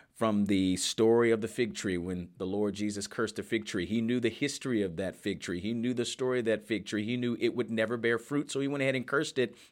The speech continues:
and it died. And it wasn't just because he was hungry at that moment. He had been hungry for some time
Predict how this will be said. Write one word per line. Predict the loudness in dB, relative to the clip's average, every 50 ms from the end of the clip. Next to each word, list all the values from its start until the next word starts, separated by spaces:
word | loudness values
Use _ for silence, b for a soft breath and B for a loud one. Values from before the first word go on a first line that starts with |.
| B -10 -6
and | -4
it | -4 -4 -4 -2 0
died. | 0 0 0 0 -2 -4 -6 -8 -12 B B B -6
And | -4 -4
it | -2 0
wasn't | 0 0 0 0 -2
just | -4 -4 -4
because | -4 -2 0 0 0 2
he | 0
was | 0 0 0
hungry | 0 0 0 2 2 2 2
at | 2
that | 0 -2 -2 0
moment. | -2 -2 0 0 0 -2 -2
He | 0 2 2
had | 2 2
been | 2 -2 -2
hungry | -2 -4 -4 -2 -4 -4 -2
for | -2 -2 -2
some | -2 -4 -6 -8
time | -8 -8 -8 -8 -6 -4 -4 -4 -4 -4 -4 -4 -6 -8